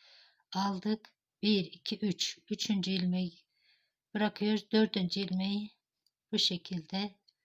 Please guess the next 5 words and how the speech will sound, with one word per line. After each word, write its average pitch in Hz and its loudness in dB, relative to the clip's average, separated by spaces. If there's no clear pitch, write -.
örüyorum. 165 -6
Düz 165 -4
bir 151 -12
şekilde. - 0
Bir, 175 -4